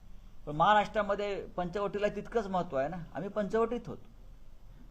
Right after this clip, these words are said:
माझ्या बाजूला सुधाकरराव बडगुजर बसले आहेत, डीजी सूर्यवंशी बसलेले आहेत, विलासराव शिंदे बसलेले आहेत आमचे. हे सगळे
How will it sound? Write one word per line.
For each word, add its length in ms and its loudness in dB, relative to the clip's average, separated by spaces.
माझ्या 220 2
बाजूला 560 6
सुधाकरराव 460 -2
बडगुजर 440 -2
बसले 320 -4
आहेत, 160 -4
डीजी 220 -4
सूर्यवंशी 500 -4
बसलेले 380 -4
आहेत, 180 -2
विलासराव 480 0
शिंदे 280 0
बसलेले 360 0
आहेत 80 0
आमचे. 220 -4
हे 240 -8
सगळे 420 -4